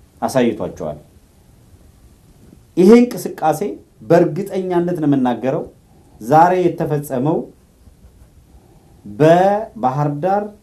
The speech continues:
የክልሉ ዋና፣ የክልሉ ትልቁ አዳራሽ፣ የክልሉ ምክር ቤት አዳራሽ ውስጥ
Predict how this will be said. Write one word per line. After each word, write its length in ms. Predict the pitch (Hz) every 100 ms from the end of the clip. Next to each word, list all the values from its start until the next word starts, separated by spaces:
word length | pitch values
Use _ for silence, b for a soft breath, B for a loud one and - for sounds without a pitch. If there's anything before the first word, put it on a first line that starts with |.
| _ _
የክልሉ 680 | 123 135 - 160 160 170 165 202 247 247 - _ _ -
ዋና፣ 480 | 110 147 151 147 139 113
የክልሉ 520 | 117 127 143 139 147 190 - -
ትልቁ 460 | - 175 170 156 143 156 151
አዳራሽ፣ 480 | 123 110 120 151 156
የክልሉ 380 | 127 143 131 127
ምክር 260 | 123 120 123
ቤት 160 | 156 139
አዳራሽ 360 | 101 107 98 -
ውስጥ 200 | -